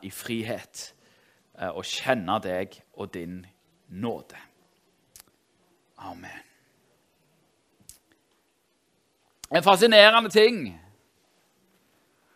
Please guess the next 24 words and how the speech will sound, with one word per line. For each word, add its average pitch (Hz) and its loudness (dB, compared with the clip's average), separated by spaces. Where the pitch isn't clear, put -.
at, 160 2
eh, 175 4
når 180 -4
vi - 0
leser 196 4
denne 170 2
her 170 4
videre 170 -2
i 190 0
dette, 135 -6
så, 151 -2
så - -4
så 147 -10
sier 180 4
Jesus 147 -2
til 151 -2
denne 143 -4
dama 131 -2
at - -16
din 151 -4
tro 175 -8
har 196 -6
frelst - -10
deg. - -8